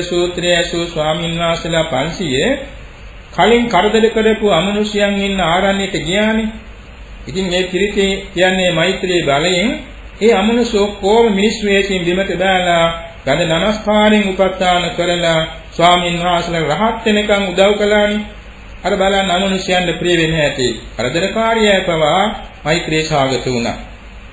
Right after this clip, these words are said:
එතකොට අමනුෂ්‍යාණන් කියනකොට මේ දෙවියන් පමණක් නෙමෙයි, තිරිසන් සතුන් පවා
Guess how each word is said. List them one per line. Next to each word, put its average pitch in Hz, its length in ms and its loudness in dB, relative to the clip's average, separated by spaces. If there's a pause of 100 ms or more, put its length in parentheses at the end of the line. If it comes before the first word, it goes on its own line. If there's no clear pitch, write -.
(1040)
එතකොට 208 300 4
අමනුෂ්‍යාණන් 240 840 2
කියනකොට 202 540 0
මේ 180 340 0 (520)
දෙවියන් 185 480 2 (420)
පමණක් 208 460 4
නෙමෙයි, 208 400 0 (320)
තිරිසන් 156 460 0
සතුන් 190 360 0
පවා 196 360 2